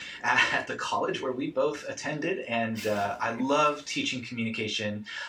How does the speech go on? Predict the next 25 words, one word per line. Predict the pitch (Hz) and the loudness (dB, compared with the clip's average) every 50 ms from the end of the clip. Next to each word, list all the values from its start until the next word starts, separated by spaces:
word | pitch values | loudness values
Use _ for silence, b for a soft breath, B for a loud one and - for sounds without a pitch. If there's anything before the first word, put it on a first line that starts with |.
| B B | B B
Um, | 95 98 95 - - 104 104 104 - | -2 -2 -2 -2 -4 -6 -8 -10 -10
I'm | - 98 98 | -12 -12 -8
grateful | - 110 110 110 110 - 113 | -4 -4 -4 -4 -4 -6 -10
for | 107 - 104 | -10 -8 -6
the | 101 95 92 | -6 -4 -4
chance | - - 98 92 92 - - | -4 -4 -6 -6 -6 -8 -8
to | - | -8
be | 85 92 | -8 -6
able | 90 85 87 82 | -6 -6 -8 -10
to | |
do | - 92 92 | -12 -10 -8
that | - 87 - | -8 -8 -8
full-time, | - 95 - - - 95 | -10 -12 -12 -10 -10 -8
but | 95 - | -4 -4
that's | 311 - - | -2 -2 -2
not | 247 247 247 | -2 -2 0
always | 226 214 196 - - | 0 0 0 -2 -4
the | - | -6
case. | - - 175 - - - - - - - | -4 -2 -2 -2 -2 -4 -6 -6 -6 -6
Um, | 113 110 107 104 104 104 | -6 -4 -4 -6 -6 -6
I, | - 110 107 110 113 107 110 - | -4 -4 -4 -4 -4 -6 -8 -12
for | - - 117 110 | -12 -8 -6 -4
a | 104 | -2
long | 104 123 139 131 127 - | 0 2 2 2 0 -2
time, | - 107 85 80 - 104 107 | -2 -2 -4 -4 -4 -6 -8